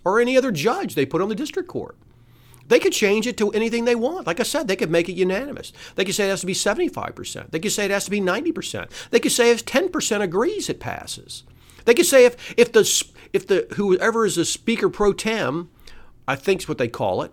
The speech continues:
in the Senate, if he agrees, then that's it. That's the advice and consent. That the advice and consent is that they will have a tarot card reader come in, and if it's a positive reading,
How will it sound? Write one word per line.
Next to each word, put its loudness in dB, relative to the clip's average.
in 4
the 4
Senate, 0
if -2
he 4
agrees, 2
then 0
that's -2
it. -4
That's 0
the 0
advice -2
and -8
consent. -10
That 6
the 6
advice 4
and -2
consent 0
is 0
that 0
they 4
will 0
have -2
a -2
tarot -2
card -2
reader -2
come -2
in, -4
and 4
if 2
it's -4
a -6
positive -4
reading, 0